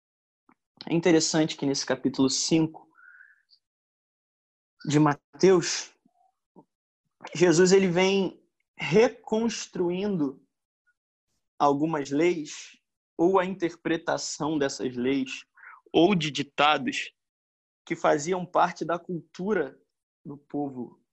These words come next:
judeu daquela época. Então, Jesus vai dizer: ouvistes que foi dito, que foi dito, olho por olho, dente por dente. Se eu não me engano, no Antigo Testamento, esse texto tá em Êxodo vinte e um, vinte e quatro.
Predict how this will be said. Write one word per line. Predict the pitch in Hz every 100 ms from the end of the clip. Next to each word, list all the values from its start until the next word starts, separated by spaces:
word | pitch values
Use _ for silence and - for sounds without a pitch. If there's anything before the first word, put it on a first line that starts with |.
| _ _ _ _ _
judeu | 139 120 127 127
daquela | 120 127 123 117
época. | 101 - - - _ _ _ -
Então, | 143 143 156 160 175 113
Jesus | 151 143 151
vai | 151 143
dizer: | 143 120
ouvistes | 127 135 165 190 185 -
que | 185
foi | - 156
dito, | 151 135 _
que | - 151
foi | 160
dito, | 139 127 -
olho | 156 208 208
por | 190
olho, | 165 190
dente | 170 170 -
por | 180 156
dente. | 131 123
Se | - 165
eu | 151
não | 156
me | 190 180
engano, | 147 151 156
no | 147
Antigo | 139 160 151
Testamento, | - 147 - 151 135 143 151 - _ _ _ _ -
esse | 131 - 120
texto | 147 147 -
tá | - 156
em | 139 135
Êxodo | 151 160 151 139
vinte | 131 160 -
e | 143
um, | 160 156
vinte | 165 165
e | -
quatro. | - 123 117 - -